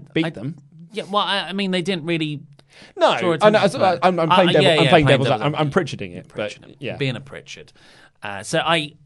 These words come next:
Speaker 2: and, and then, you know, they just got beaten in, in minutes.
Speaker 1: Well, there was a moment when, 'cause Andrews hit Stundog Millionaire and then Webster did sort of like a, a, a senton. And I've, and then, uh, either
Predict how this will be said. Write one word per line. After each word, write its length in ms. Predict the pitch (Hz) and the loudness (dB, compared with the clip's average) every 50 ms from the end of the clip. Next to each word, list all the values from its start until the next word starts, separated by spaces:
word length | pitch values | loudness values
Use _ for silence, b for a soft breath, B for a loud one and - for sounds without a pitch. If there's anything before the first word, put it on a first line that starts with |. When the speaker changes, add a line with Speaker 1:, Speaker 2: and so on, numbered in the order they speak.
| _ _ _ - | _ _ _ -8
Speaker 2:
and, 120 | 147 143 - | -6 -6 -4
and 140 | 147 156 151 | -2 0 2
then, 160 | 147 143 123 | 2 2 0
you 80 | 120 110 | -2 -4
know, 160 | 85 71 69 - _ _ _ _ _ _ _ _ | -8 -10 -14 -18 _ _ _ _ _ _ _ _
they 120 | - - 110 | -12 -12 -10
just 220 | 95 107 - - | -10 -12 -12 -10
got 280 | - 104 92 85 - _ _ _ _ - | -8 -8 -8 -8 -10 _ _ _ _ -10
beaten 380 | - 98 95 95 - 101 107 | -10 -10 -10 -10 -14 -12 -12
in, 220 | 110 104 92 85 - | -10 -10 -12 -14 -14
in 200 | - 98 95 95 | -14 -14 -12 -12
minutes. 460 | 95 95 98 110 - - - - - - | -12 -10 -10 -10 -12 -10 -10 -8 -2 2
Speaker 1:
Well, 40 | 190 | 4
there 60 | 202 | 4
was 80 | 202 185 | 4 4
a 60 | 226 | 2
moment 300 | 240 277 302 277 247 202 | 2 2 2 0 -2 0
when, 200 | 190 185 170 151 | 0 0 0 0
'cause 120 | - 160 175 | 0 -4 -4
Andrews 600 | 160 180 214 233 233 - - 175 156 147 139 135 | -2 -2 -2 -2 -2 0 2 2 2 2 0 -2
hit 260 | - 156 151 160 139 | -4 -2 0 0 0
Stundog 440 | - - - 165 156 156 147 143 131 143 | 0 2 2 2 4 4 2 0 0 0
Millionaire 480 | 143 139 139 127 113 110 107 104 107 | -2 0 0 -2 -2 -2 -4 -4 -6
and 120 | 120 113 117 | -6 -6 -6
then 140 | 117 117 | -4 -2
Webster 440 | 113 127 127 127 - - - 117 110 | 0 -2 -2 -2 -4 -6 -4 -4 -4
did 280 | 110 104 120 117 113 - | -4 -4 -4 -4 -4 -4
sort 160 | - 120 110 | -6 -10 -8
of 40 | 107 | -8
like 160 | 113 110 - | -8 -8 -8
a, 320 | 117 110 107 - 107 113 101 - | -10 -10 -10 -10 -10 -12 -12 -12
a, 40 | - | -12
a 20 | |
senton. 600 | - - - 147 143 135 135 135 104 92 92 92 b b b b b b b b - | -8 -2 0 0 0 0 -2 -6 -10 -10 -12 -14 b b b b b b b b -2
And 120 | 147 151 | 2 4
I've, 260 | 160 170 175 143 147 175 - - | 4 4 4 2 0 -6 -4 -2
and 160 | 160 160 156 | -2 0 0
then, 300 | 156 156 156 151 143 - - | 0 0 0 -2 -4 -6 -6
uh, 400 | 131 139 139 139 139 135 131 131 135 | -2 0 0 2 2 2 0 0 -2
either 460 | 139 131 131 127 131 123 120 117 107 | -2 -4 -2 0 0 0 -2 -2 -4